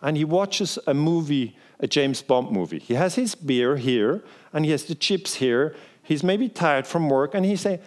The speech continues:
"Now I want to relax. I want to have a nice evening." So what does he see? He sees twenty people with machine guns shooting at James Bond. Now, I have to keep in mind, a machine gun fires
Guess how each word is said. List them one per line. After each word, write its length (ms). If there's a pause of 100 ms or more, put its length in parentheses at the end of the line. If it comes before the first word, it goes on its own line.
(120)
"Now 240
I 40
want 220
to 100
relax. 440
I 60
want 140
to 40
have 180
a 40
nice 320
evening." 420 (240)
So 180
what 360
does 180
he 160
see? 400 (1080)
He 220
sees 600 (360)
twenty 420
people 680
with 160
machine 560
guns 540 (500)
shooting 640
at 140
James 340
Bond. 440 (800)
Now, 80
I 20
have 120
to 100
keep 260
in 100
mind, 380
a 80
machine 540
gun 280
fires 720